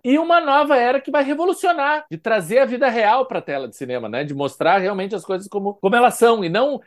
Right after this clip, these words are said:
aquele mundo de fantasia como Hollywood tava acostumado a retratar. Agora, uma coisa que eu acho muito importante também falar sobre a questão do, dos bastidores, especificamente do Poderoso Chefão, porque a gente,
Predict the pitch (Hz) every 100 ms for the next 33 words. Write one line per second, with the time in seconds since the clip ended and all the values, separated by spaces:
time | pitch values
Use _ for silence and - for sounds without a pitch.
0 | _ 165 147 202 208 202 220 214 180 214
1 | 196 208 160 196 208 196 180 190 185 175
2 | 180 175 165 196 165 165 180 170 160 170
3 | 190 185 151 - - 185 233 226 - 294
4 | 349 - 240 220 - 180 185 185 180 220
5 | 262 - 202 - 185 170 185 160 160 160
6 | 143 143 160 165 156 139 - 139 131 113
7 | 170 226 190 - 175 202 185 180 165 190
8 | 160 - - 349 247 - 403 - 247 208
9 | 233 240 240 240 - 226 220 208 208 -
10 | 185 202 196 - 220 247 294 311